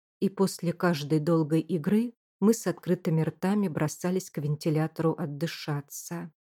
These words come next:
Когда мы отыграли все песни, которые знали, Эр вернул гармошку на кровать и взял в руки третью из наших находок. Открыв прозрачный пакетик,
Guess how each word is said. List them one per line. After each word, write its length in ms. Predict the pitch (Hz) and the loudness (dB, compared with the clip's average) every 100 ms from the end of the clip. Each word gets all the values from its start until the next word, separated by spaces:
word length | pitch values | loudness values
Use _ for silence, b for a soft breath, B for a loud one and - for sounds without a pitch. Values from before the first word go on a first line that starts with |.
| _ _ _ _ _ _ _ _ _ - | _ _ _ _ _ _ _ _ _ -4
Когда 340 | 180 196 240 | 0 4 6
мы 140 | 240 | 6
отыграли 480 | 233 247 220 233 226 | 6 4 6 4 4
все 280 | 226 - 233 | 2 0 0
песни, 420 | 233 226 - 220 | 2 0 2 0
которые 500 | 220 214 226 220 220 | 2 0 2 4 4
знали, 640 | 202 220 240 254 143 143 - _ _ _ 226 | 4 4 4 4 2 -2 -6 _ _ _ 0
Эр 180 | 254 | 4
вернул 380 | 185 175 180 190 | 4 4 4 4
гармошку 580 | 165 170 170 160 - 160 | 2 2 2 0 -2 -2
на 80 | 151 | 0
кровать 640 | 151 147 147 208 - - _ _ _ - | 0 0 0 -2 -6 -20 _ _ _ -4
и 100 | 160 | -4
взял 340 | 151 208 247 | 0 2 2
в 80 | 220 | 2
руки 280 | 240 - 220 | 0 0 -4
третью 640 | 185 175 151 - 143 143 | 2 2 2 -4 -6 -4
из 200 | 165 151 | -4 -2
наших 440 | 156 147 - - 160 | 0 -2 -4 -8 -4
находок. 840 | 165 - 147 139 151 - - _ _ _ _ _ _ _ _ _ | -4 -2 -4 -2 -4 -8 -20 _ _ _ _ _ _ _ _ _
Открыв 400 | 202 196 254 269 | -4 0 2 2
прозрачный 640 | - 190 185 185 - 170 165 | 2 2 2 0 0 -2 0
пакетик, 760 | 156 151 214 226 - 214 - | -2 0 0 0 -2 -6 -8